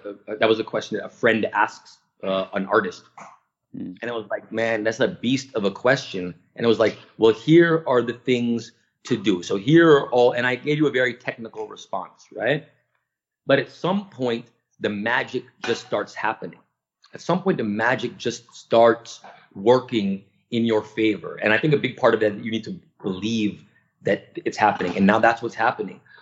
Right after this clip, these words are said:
Speaker 1: So now it's like, let's see, let's see what, uh, let's see what takes place.
Speaker 2: Yeah, we don't even know how far it could go, right?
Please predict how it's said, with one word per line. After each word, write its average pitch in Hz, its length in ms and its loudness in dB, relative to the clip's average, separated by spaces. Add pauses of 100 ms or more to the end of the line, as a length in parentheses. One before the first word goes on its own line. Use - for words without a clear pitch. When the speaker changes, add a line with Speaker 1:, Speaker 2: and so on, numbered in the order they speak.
Speaker 1:
So 107 160 -4
now 117 240 2
it's 123 140 -2
like, 110 140 -4
let's 117 200 -6
see, 143 380 -4
let's 107 160 -6
see 131 240 -4
what, 110 360 0 (120)
uh, 107 420 -2 (600)
let's 110 180 -6
see 123 140 -4
what 117 180 0
takes 113 220 -4
place. - 460 -6 (280)
Speaker 2:
Yeah, 107 240 0
we 95 140 2
don't 101 100 -2
even 87 240 -8
know 104 300 -6
how 98 160 -12
far 87 300 -10
it 87 40 -14
could 87 160 -14
go, 80 180 -12
right? 85 340 -12